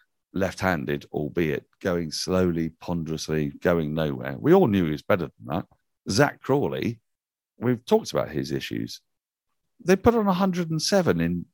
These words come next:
what was it, eighteen overs? Something utterly ludicrous. The, the, the whole, that whole chase has got a book to be written about it.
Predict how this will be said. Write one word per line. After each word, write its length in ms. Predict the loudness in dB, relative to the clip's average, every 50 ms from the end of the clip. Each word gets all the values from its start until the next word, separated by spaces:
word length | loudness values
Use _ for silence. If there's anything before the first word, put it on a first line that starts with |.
| _
what 240 | -6 -2 -2 0 0
was 100 | 0 0
it, 120 | 0 -2 0 2
eighteen 440 | 2 2 2 0 -2 -2 0 4 6
overs? 440 | 6 6 6 4 2 0 0 -2 -8 _
Something 400 | -4 -2 -2 -2 -2 -4 -6 -6 -8
utterly 380 | -10 -6 -4 -2 0 0 2 2
ludicrous. 560 | 2 2 0 0 -4 -6 -6 -6 -6 -6 -10 _ -20 -20 -20 -20 -20 -20 -20 _ _ _ _ _ _ _ _ _ -14 -8
The, 160 | -8 -8 -8 -6
the, 280 | 2 4 6 6 6 2 -4 _
the 260 | 0 2 2 2 2 -2 _ -12
whole, 600 | -4 2 4 6 8 8 6 6 4 2 0 2
that 160 | 2 2 2 0
whole 340 | 0 4 4 6 6 4 2
chase 640 | -2 -4 -2 0 0 0 -2 -4 -6 -8 -8 -10 -12 _ _
has 140 | -6 -6 -4
got 140 | 0 0 0
a 40 | 0
book 420 | -2 -4 -10 -12 -12 -12 -12 _ -20 -20 -20 _ _ _
to 60 | -10
be 160 | -4 -2 -2 0
written 340 | 0 0 -2 -2 -4 -8
about 300 | -4 -2 -2 0 0 -2
it. 140 | -4 -6 -8